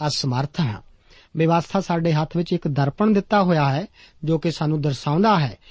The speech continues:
ਕਿ ਅਸੀਂ ਪਾਪੀ ਹੀ ਹਾਂ। ਇਹ ਸਾਡੇ ਇਸ਼ਨਾਨ ਘਰ ਦੇ ਸ਼ੀਸ਼ੇ ਦੀ ਤਰ੍ਹਾਂ ਸਾਡੇ ਚਿਹਰੇ ਦੇ ਧੱਬੇ ਨੂੰ ਦਿਖਾਉਂਦਾ ਹੈ,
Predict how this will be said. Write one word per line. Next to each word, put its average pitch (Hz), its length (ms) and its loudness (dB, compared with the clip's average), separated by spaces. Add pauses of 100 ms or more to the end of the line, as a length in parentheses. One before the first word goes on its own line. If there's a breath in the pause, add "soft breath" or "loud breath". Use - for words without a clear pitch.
(160 soft breath)
ਕਿ 170 140 0
ਅਸੀਂ 160 280 -2
ਪਾਪੀ 143 300 -2
ਹੀ 131 260 0
ਹਾਂ। - 100 -16 (460 soft breath)
ਇਹ 208 80 2
ਸਾਡੇ 180 400 0
ਇਸ਼ਨਾਨ 160 480 0
ਘਰ 208 220 0
ਦੇ 160 160 0
ਸ਼ੀਸ਼ੇ 170 340 0
ਦੀ 190 120 0
ਤਰ੍ਹਾਂ 156 420 0 (320 soft breath)
ਸਾਡੇ 170 380 0
ਚਿਹਰੇ 196 400 2
ਦੇ 214 180 0
ਧੱਬੇ 151 300 0
ਨੂੰ 247 160 4
ਦਿਖਾਉਂਦਾ 131 380 -2
ਹੈ, - 180 -14